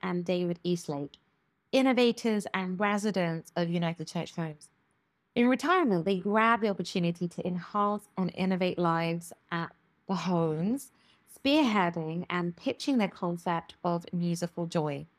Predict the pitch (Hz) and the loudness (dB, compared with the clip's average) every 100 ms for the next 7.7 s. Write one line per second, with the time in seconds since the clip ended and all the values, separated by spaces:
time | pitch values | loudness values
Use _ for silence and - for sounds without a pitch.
0 | _ _ _ _ _ _ _ - 269 269 | _ _ _ _ _ _ _ -2 0 2
1 | 311 311 - 208 185 175 - - 208 208 | 0 0 0 2 2 0 -6 2 2 2
2 | 247 220 180 175 170 - 190 - 180 165 | 0 2 4 2 -2 -4 -4 -2 -4 -4
3 | 170 175 170 170 - 180 170 175 170 165 | -2 -2 -4 -8 -6 -2 -2 -2 0 0
4 | 160 160 - 185 180 190 185 180 170 175 | 0 -4 -4 -2 0 -2 -2 -4 -4 -4
5 | 165 156 156 - 160 170 165 175 170 165 | -4 -4 -4 -4 -4 -4 -4 -4 -6 -8
6 | - - 156 202 - _ _ _ - 247 | -8 -4 -2 -2 -6 _ _ _ 2 4
7 | 233 254 311 - 196 175 185 | 4 2 2 2 2 2 0